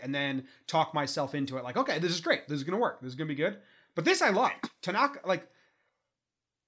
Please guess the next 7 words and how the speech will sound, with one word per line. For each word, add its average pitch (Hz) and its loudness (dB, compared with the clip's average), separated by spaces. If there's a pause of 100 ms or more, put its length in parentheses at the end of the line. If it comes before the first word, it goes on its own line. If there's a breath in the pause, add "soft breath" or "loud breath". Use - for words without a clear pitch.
(180)
Tanaka 190 4
has 170 0
looked 143 2 (380)
like 135 -6
our 139 2
best 143 -2
pitcher 110 -6